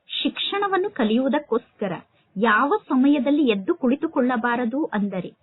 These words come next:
ರಾತ್ರಿಯ ಸಮಯದಲ್ಲಿ ನೀವು ಎದ್ದು ಕುಳಿತುಕೊಂಡು ಶಿಕ್ಷಣವನ್ನು ಕಲಿಯಲು ಪ್ರಯತ್ನ ಪಟ್ಟು ನಂತರ ಪುನಃ ತೂಕಡಿಸುತ್ತಿರುತ್ತೀರಾ. ಆದ್ದರಿಂದ ಬೆಳಗ್ಗೆ ಅಮೃತ ವೇಳೆಯ ಸಮಯವನ್ನು ಇಲ್ಲಿ ಫಿಕ್ಸ್ ಮಾಡಲಾಗುತ್ತದೆ.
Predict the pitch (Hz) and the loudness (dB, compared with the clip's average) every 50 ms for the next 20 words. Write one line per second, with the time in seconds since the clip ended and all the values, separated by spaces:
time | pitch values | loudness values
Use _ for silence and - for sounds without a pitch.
0 | _ _ _ _ - 214 202 196 - - - 311 330 359 370 - - 254 214 220 | _ _ _ _ 2 4 4 4 2 0 0 2 2 2 2 0 0 0 0 2
1 | 208 214 202 190 220 226 226 - - 208 226 247 302 285 330 233 214 220 196 190 | 0 0 -2 -2 -2 -2 -2 -2 0 2 2 2 2 2 2 2 2 0 0 0
2 | 330 349 - 247 226 233 240 - 233 - 254 226 214 180 156 - - _ _ _ | -4 -2 0 2 2 2 0 -2 -4 -2 0 0 0 0 -2 -6 -12 _ _ _
3 | _ _ _ - - - 294 - - - - 370 392 415 403 392 370 392 415 - | _ _ _ -8 -4 -4 -4 -4 -4 -6 -8 -4 -2 -2 -2 0 -2 -4 -4 -2
4 | - 247 220 233 262 262 269 330 - - 202 196 208 233 - - 294 294 - - | 0 0 2 2 2 2 0 -2 -2 -4 -2 -2 -2 -2 0 0 0 0 0 -2
5 | 208 - - 208 - - _ - 226 226 226 285 339 - 349 349 381 381 - - | -6 -6 -8 -10 -12 -12 _ -2 0 2 4 4 2 2 0 0 0 -2 -2 -2
6 | 220 208 226 269 - 208 156 - _ _ _ _ _ _ - - 320 370 381 381 | -2 -2 -2 -4 -6 -10 -14 -14 _ _ _ _ _ _ -2 0 0 2 2 2
7 | 381 415 415 - - 415 - - - 320 247 277 - - - 226 208 196 185 - | 2 2 0 0 -2 -6 -4 -2 0 0 0 0 -2 -2 -2 -2 -2 -2 -4 -12
8 | - _ _ _ _ _ _ _ _ - 214 233 233 208 196 262 294 247 240 226 | -16 _ _ _ _ _ _ _ _ 2 2 2 2 2 2 0 2 2 2 2
9 | 220 190 170 190 - _ _ _ _ _ _ 190 175 175 233 226 262 285 269 254 | 2 0 -2 -8 -14 _ _ _ _ _ _ -4 0 2 4 4 4 2 0 0
10 | 339 349 - - - 214 233 269 311 302 403 415 - 403 381 311 294 285 277 294 | -2 -2 0 0 2 2 4 4 4 4 2 2 0 -2 -2 -2 -2 0 0 0
11 | 302 339 - - 240 208 208 214 233 247 226 269 262 262 247 202 - _ - 269 | 0 -2 -4 -2 -2 -2 0 0 0 0 0 0 0 0 0 -2 -4 _ -2 0
12 | 285 339 370 440 - - 311 - - - _ - 320 277 214 208 214 254 254 185 | 2 4 4 4 2 0 -2 -4 -6 -10 _ -4 -2 -2 -2 -2 -2 -2 -2 -4
13 | 190 196 - - 190 185 175 233 | -4 -6 -8 -8 -8 -8 -8 -10